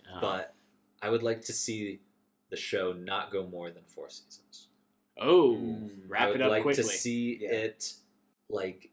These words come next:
Speaker 2: eh, quality over quantity.
Speaker 3: Mm-hmm.
Speaker 2: So,
Speaker 1: Agreed.
Speaker 2: because, like we're saying, they kinda have to include the Upside Down, I'm not sure what more they can really do with it other than, like, maybe two seasons worth of content.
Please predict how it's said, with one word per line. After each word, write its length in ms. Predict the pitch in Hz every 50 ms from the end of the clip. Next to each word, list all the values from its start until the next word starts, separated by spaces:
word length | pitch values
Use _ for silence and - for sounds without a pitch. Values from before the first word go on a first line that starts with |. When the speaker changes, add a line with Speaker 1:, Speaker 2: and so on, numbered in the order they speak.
| -
Speaker 2:
eh, 80 | 113 - - - _ _ _ _ _ _ -
quality 560 | - - - 131 131 147 160 160 151 147 139
over 280 | 107 110 110 107 107 104
quantity. 720 | - - 98 90 80 - - - - - - - _ _ _ -
Speaker 3:
Mm-hmm. 240 | 113 110 104 101 98 - _
Speaker 2:
So, 440 | - - - - 120 110 104 101 101
Speaker 1:
Agreed. 400 | - 180 170 151 135 131 160 165
Speaker 2:
because, 680 | - 127 113 - - 175 156 131 113 107 - - - - _ _ _ -
like 200 | - 107 104 -
we're 80 | 110
saying, 320 | 104 - - 101 95 92 92
they 100 | 95 92
kinda 220 | - - 104 95
have 240 | - - 92 92 -
to 120 | - -
include 280 | 95 92 - 104 95 95
the 80 | 92 90
Upside 300 | 90 - - 95 87 90
Down, 200 | 87 87 92 92 _ _ - _ _ _ _ _ -
I'm 120 | 95 98 98
not 180 | 101 104 -
sure 240 | - - - 117 107
what 340 | 98 92 92 98 - - - _ _ _ _ _ _ _ _ _ _ _ _ - 101
more 480 | 95 95 95 101 104 104 107 113 113
they 260 | 113 113 113 110 107 107
can 320 | - - 110 101 101 98
really 500 | 101 107 107 107 104 104 101 95 95 - _ _ _ _ _ _ _ _ _ _ _ _ _ _ _ - -
do 220 | - 120 120 127 147
with 280 | 156 170 175 175 - -
it 240 | 196 196 190 - -
other 240 | 120 117 113 117 113
than, 260 | 107 107 104 98 98
like, 280 | 95 92 87 85 - -
maybe 260 | 95 90 85 90 87
two 240 | - - - 98 92
seasons 440 | - - 92 87 - 92 87 - -
worth 260 | 90 87 87 - -
of 100 | 87 -
content. 500 | - 92 90 90 90 - 107 101 98